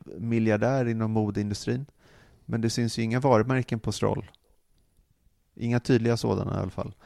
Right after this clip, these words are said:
Eh, men, och där vet vi att, eh, Lawrence Stroll har ju stoppat in många, många, många miljoner för att hans son ska köra i Formel ett. Men med tanke på att han är miljardär,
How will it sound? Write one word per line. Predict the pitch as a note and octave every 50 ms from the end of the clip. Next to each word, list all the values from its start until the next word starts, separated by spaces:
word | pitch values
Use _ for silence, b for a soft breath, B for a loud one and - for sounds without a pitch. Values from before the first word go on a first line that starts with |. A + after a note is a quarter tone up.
| B B B B B B - - _ _ -
Eh, | - - A2 G#2+ G#2+ G#2 G2 G2+ - - - _ _ _ _ _ _ _ _ _ _ _ _ _
men, | - A#2 A#2+ A#2 A#2 A2+ A2+ A2 G#2 - _ _ _ _ _ _ _ -
och | A#2+ A2+ - - -
där | - B2+ C3
vet | A#2+ B2 A2+ - - -
vi | G#2+
att, | G#2 G2+ _ - -
eh, | A2 G#2+ G#2
Lawrence | A2 A2+ A2+ A2+ A2+ G#2+ -
Stroll | - A#2 A2+ G#2+
har | A2
ju | G#2+ G2+
stoppat | - - - G#2+ G2+ - G#2 G#2+
in | G#2 G2+ G#2 G#2 - _
många, | - A#2 A2+ A#2+ A#2 A2+ A2+ A2+ A2+
många, | A2 A2 G#2+ G#2+ G#2+
många | A2 A#2 B2 A#2 A2+ A#2 C#3 C#3+
miljoner | A#2+ A2 G#2 G#2 G2 G2+ G2+ G2+ G2+ G2
för | - - G2+ G#2 G2+
att | G2 G2+ - -
hans | - G#2 G#2 G2 - - - - - - -
son | - A2 G#2 G2+ G2
ska | - G2+ G2
köra | - G2+ G2 F#2+
i |
Formel | - - G2 G2 G2 A2
ett. | D3+ - _ _ - _ _ _ _ _ _ _ _ _ _ _ _ _ _ _ _ _ _ _ _ _ _ -
Men | A2+ A2+ A2+ A#2 A#2 A2 A2+ A2 - _ _ _ _ _ _ _ _ _ -
med | - A#2+ A2+
tanke | B2 A#2+ A2+ C3
på | C3+ - C#3
att | A#2+ -
han | A#2 A2
är | G#2+
miljardär, | G#2+ G#2 G#2 G#2 G#2 B2+ C#3 B2+ G#2 A#2 A#2